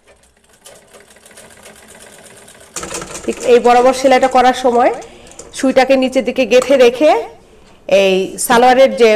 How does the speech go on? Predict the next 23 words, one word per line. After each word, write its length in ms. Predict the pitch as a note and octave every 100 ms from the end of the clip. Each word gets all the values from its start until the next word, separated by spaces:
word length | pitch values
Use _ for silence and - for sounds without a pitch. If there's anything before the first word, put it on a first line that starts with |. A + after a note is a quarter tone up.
| G#3+
কলিটা 300 | C4 B3 B3 A#3
লাগিয়েছি, 380 | G#3+ A3 A3 C#4 A3+
এই 60 | A3+
কাপড়টাকে 360 | A3+ A3+ A#3 A3+
এভাবে 240 | G#3 A3 A3+
করে 140 | A#3+ A#3 F#3+ G3
ঘুরিয়ে 240 | A#3+ A#3+ A3+
নিব 120 | A3+ D#4 - G3+
এবং 180 | G3+ G#3+ A3+ - - - - - -
সালোয়ারের 440 | B3+ A#3 A#3+ B3+ C4 A#3+
এই 60 | A#3+
পার্টের 320 | A#3 A3 B3+ A3
যে 60 | A#3+ A3
কাপড়টা 320 | G3 G#3+ A#3 G#3
আছে, 140 | G3+ A#3+
এটাকে 200 | A#3 A#3 A3
এই 40 | A#3
যে 60 | A3
এই 60 | A3+
বরাবর, 320 | A3 G#3+ B3+ C4+ F4+ -
মানে 120 | G#3+ -
সোজাভাবে 420 | C#4+ B3+ A3+ G3+ F3+
আনবো, 240 | D#3+ -